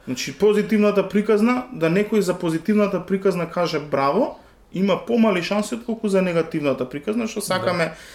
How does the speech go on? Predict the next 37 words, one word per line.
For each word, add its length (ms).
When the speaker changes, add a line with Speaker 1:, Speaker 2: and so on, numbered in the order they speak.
Speaker 1:
сакаме 420
да 60
се 140
испразниме. 680
Speaker 2:
Да. 100
Е, 280
Speaker 1:
И, 80
и 80
Speaker 2:
аха. 140
Speaker 1:
празнењето 680
е 360
тој 180
момент, 400
негативната 800
енергија 420
на 140
што 260
ја, 180
на 180
што 220
ја 280
ставаме. 460
Дали, 420
а, 380
одиме 360
ние 260
на 320
фудбалски 540
надпревар 480
или 520
на, 420
се 220
криеме 500
позади 580
екранот 540
и 220
пишуваме, 720